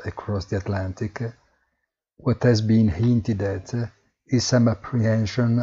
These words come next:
of the Fed about inflation that appears less temporary than expected, and that could suggest anticipating the process of unwinding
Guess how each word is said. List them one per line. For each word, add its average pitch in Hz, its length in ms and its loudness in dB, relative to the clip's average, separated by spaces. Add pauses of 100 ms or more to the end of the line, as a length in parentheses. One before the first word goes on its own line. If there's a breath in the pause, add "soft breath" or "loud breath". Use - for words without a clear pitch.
(120)
of 107 260 0
the 107 80 -4
Fed 104 640 -4
about 117 380 2
inflation 101 840 0
that 107 220 -4
appears 104 580 -2
less 101 360 -2
temporary 107 680 -2
than 113 220 2
expected, 95 800 -6 (800)
and 101 160 -2
that 104 200 -2
could 120 180 0
suggest 104 640 -2
anticipating 110 920 0
the 113 240 -2
process 107 600 -4
of 101 140 0
unwinding 98 680 -2